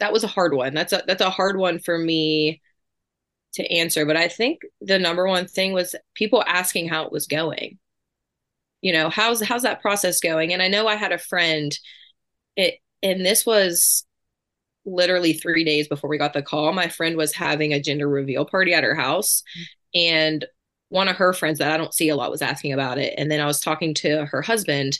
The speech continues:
Speaker 1: and he's like, "I don't know if I should ask because I don't wanna make you, like, I don't wanna keep bringing it up because I know it's sens-, it can be a sensitive subject, you know, 'cause
Speaker 2: Mm-hmm.
Speaker 1: the waiting is awful. It's,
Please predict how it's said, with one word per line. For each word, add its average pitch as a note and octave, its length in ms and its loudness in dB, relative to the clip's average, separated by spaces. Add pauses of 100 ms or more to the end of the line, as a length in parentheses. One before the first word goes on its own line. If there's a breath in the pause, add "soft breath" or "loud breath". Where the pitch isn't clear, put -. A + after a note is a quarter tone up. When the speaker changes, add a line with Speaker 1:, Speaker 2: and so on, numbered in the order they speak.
(480 loud breath)
Speaker 1:
and F3+ 140 -6
he's F#3+ 160 0
like, F3 260 0
"I A#3 100 0
don't C#4+ 220 2
know A3+ 220 2
if A3+ 140 -2
I G3 180 2
should F3 300 -2
ask - 540 -2
because F3+ 200 -6
I F#3+ 80 2
don't G3+ 240 0
wanna G3 220 0
make F3+ 320 -2 (300)
you, D#3+ 420 4 (420)
like, F3 240 0
I G3 80 0
don't G#3 100 0
wanna G#3 140 0
keep - 220 -6
bringing E3 320 0
it C3 260 -4
up B2 260 -4
because D#3+ 280 2
I D#3+ 140 2
know F3 540 4 (380)
it's G3+ 260 2
sens-, D4+ 200 2
it - 140 0
can F#4+ 80 2
be G4+ 80 8
a G4 80 4
sensitive D#4+ 360 2
subject, A#3 440 0
you D3+ 100 -2
know, D#3+ 220 -2
'cause F#3+ 160 -2
Speaker 2:
Mm-hmm. F3+ 80 -6
Speaker 1:
the G3 100 0
waiting G#3 480 2
is D#3+ 180 -2 (140)
awful. - 500 0
It's, - 300 0